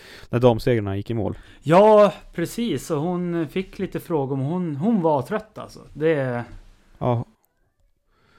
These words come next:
Speaker 1: Ja, hon var riktigt trött. Men jag är så jäkla imponerad av henne. Eh, inte kört mycket lopp och kommer från en ganska långvarig skadeperiod, och så,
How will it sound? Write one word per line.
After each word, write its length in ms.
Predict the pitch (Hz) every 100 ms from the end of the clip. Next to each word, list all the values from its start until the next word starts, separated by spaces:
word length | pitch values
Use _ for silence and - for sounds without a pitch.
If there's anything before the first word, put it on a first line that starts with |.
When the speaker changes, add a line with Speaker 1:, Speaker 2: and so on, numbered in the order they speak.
| _ _
Speaker 1:
Ja, 220 | 131 113 113 - _ _ _
hon 140 | 127 113
var 220 | 107 107
riktigt 380 | 131 - 123 -
trött. 380 | 104 - - - _ _ _ _
Men 140 | 123 127
jag 180 | 135 - 139
är 40 | 131
så 160 | -
jäkla 360 | 156 170 139 185
imponerad 480 | 131 139 170 113 113
av 60 | 113
henne. 260 | 127 120 98 _ _ _ _ _ -
Eh, 560 | 123 117 113 110 107
inte 220 | 147 139 160
kört 340 | - 151 - 127
mycket 280 | 123 -
lopp 400 | 123 131 _ -
och 160 | 120 113
kommer 340 | - 143 127
från 200 | 117 113
en 100 | 117
ganska 240 | 117 - 147
långvarig 720 | 123 120 117 127 127 107 104
skadeperiod, 720 | - 107 104 - 120 113 113
och 80 | 107
så, 300 | - 120